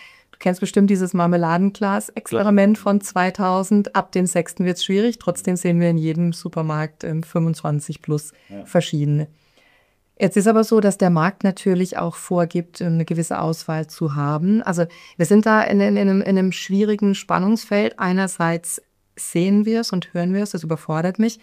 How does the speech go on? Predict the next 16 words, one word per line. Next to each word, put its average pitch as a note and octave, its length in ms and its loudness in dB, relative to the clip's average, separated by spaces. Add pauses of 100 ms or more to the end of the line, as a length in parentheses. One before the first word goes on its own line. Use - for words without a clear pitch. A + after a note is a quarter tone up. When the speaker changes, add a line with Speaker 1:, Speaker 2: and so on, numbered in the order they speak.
(380)
Speaker 1:
Andererseits F3 800 0
hören F3+ 160 2
wir F3 80 4
aber E3 100 0
genauso E3+ 720 -2
von E3+ 360 -2
Kundinnen F3+ 500 0
oder F3 240 0
unsere, E3+ 460 -2
ähm, E3 340 -4
äh, F3 140 -4
St-, - 200 -14 (200)
Studie F#3 500 0
hat F3 160 -2
auch - 120 0
ergeben, F3+ 360 -2